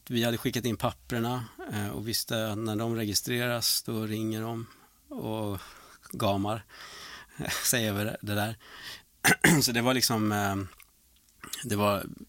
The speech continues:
vi gör det där och sen så säger vi ingenting till någon,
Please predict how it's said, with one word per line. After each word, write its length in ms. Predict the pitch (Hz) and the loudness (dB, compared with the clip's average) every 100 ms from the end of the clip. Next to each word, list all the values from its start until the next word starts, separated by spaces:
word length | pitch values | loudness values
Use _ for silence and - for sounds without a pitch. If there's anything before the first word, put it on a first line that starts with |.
| 269 - | -16 -16
vi 140 | - 110 | -2 2
gör 180 | 117 120 | 4 2
det 80 | |
där 420 | 101 104 113 - 107 | 2 0 0 -4 0
och 80 | |
sen 140 | 104 101 | 2 2
så 240 | - 104 - - - - | 0 -2 -6 -12 -20 -20
säger 380 | - - 104 101 | -6 -2 0 0
vi 80 | 98 | 0
ingenting 600 | - 98 92 - 92 95 | -2 -2 -2 -6 -6 -8
till 160 | - 98 | -6 -4
någon, 220 | 95 101 | -4 -8